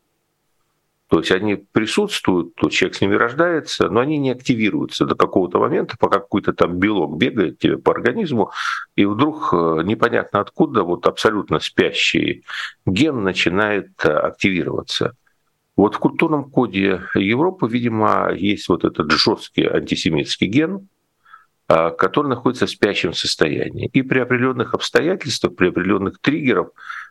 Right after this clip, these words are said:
начинают бегать вот эти вот культурные белки какие-то, которые его активируют.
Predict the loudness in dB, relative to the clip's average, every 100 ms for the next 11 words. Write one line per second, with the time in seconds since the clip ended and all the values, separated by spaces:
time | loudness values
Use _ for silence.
0 | _ 0 2 2 0 0 0 0 0 0
1 | 0 0 0 0 -2 -2 0 0 0 0
2 | 0 0 -2 0 -4 -4 _ _ _ _
3 | 0 0 2 0 0 -2 -2 -4 _ _
4 | _ 0 2 2 2 0 0 -2 0 -2
5 | -2 -6